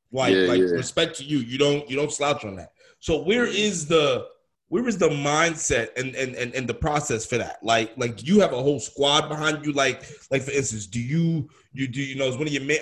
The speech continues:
Speaker 1: like, do you know a director, one of your mans a director that you kinda talk about, that you map shit out with? Or is this all coming from you?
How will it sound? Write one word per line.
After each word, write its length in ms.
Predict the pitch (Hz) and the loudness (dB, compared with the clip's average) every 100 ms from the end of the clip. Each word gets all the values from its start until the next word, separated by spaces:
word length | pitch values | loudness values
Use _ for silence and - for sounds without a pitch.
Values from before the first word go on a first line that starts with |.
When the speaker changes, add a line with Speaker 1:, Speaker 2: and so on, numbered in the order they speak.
| 131 | -2
Speaker 1:
like, 160 | 120 | -6
do 60 | 123 | -8
you 100 | 127 | -4
know 220 | 131 160 | 2 2
a 40 | |
director, 400 | 160 156 160 156 139 | 2 0 0 0 -6
one 80 | |
of 40 | 127 | -6
your 80 | 120 | -2
mans 260 | 147 147 | 0 2
a 40 | 147 | 0
director 360 | 147 151 - 135 | -2 -2 -2 -6
that 120 | 120 | -10
you 60 | 123 | -4
kinda 140 | 127 | -4
talk 240 | - 143 127 | -2 -2 -2
about, 260 | 120 135 120 | -2 -4 -4
that 140 | - | -10
you 60 | 127 | -8
map 180 | 127 - | -6 -8
shit 180 | 123 | -6
out 200 | 131 143 151 | -4 -4 -4
with? 200 | 151 151 - _ | -6 -6 -18 _
Or 200 | 139 139 | -8 -6
is 120 | 139 | -6
this 160 | 127 160 135 | -4 -4 -2
all 200 | 139 139 | -2 -2
coming 260 | 151 127 | -4 -4
from 140 | 82 113 | -6 -6
you? 260 | 123 - | -6 -6